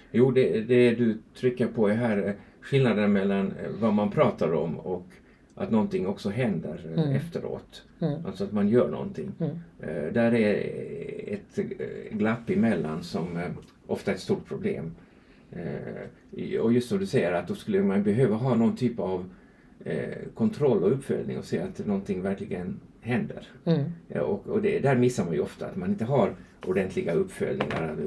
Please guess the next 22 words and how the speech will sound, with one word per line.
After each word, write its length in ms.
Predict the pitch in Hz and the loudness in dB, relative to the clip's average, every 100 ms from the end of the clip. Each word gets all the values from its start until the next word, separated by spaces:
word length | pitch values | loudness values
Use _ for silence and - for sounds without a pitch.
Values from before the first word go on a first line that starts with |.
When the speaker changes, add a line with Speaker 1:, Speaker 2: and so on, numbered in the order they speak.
| 107 | 0
Speaker 1:
Hur 100 | 104 | 0
gick 260 | 117 - | 0 -2
det 80 | 80 | -2
nu 200 | 98 - | 0 0
och 260 | - - - - - | -2 -6 -10 -18 -8
har 120 | - | -4
vi 100 | 107 | 0
gjort 200 | 101 - | -2 0
vad 100 | 92 | -2
vi 60 | |
hade 180 | 98 90 | 0 -2
tänkt 320 | - 98 - | -2 -2 -2
oss? 280 | - - - | -10 -10 -12
Eller, 260 | - 165 170 - | -8 -8 -6 -2
Speaker 2:
Ja. 140 | 202 143 - - _ - | -2 -2 -8 -20 _ -18
Speaker 1:
eh, 60 | - - - | -16 -10 0
Speaker 2:
Och 60 | |
man 140 | 220 220 | 4 8
behöver 200 | 254 247 | 10 10
någon 240 | 247 240 - | 6 2 2
tidsplan. 760 | - 339 - - - 208 175 - | 6 6 4 -8 -8 -6 -8 -10
Speaker 1:
Ja. 180 | 101 | -10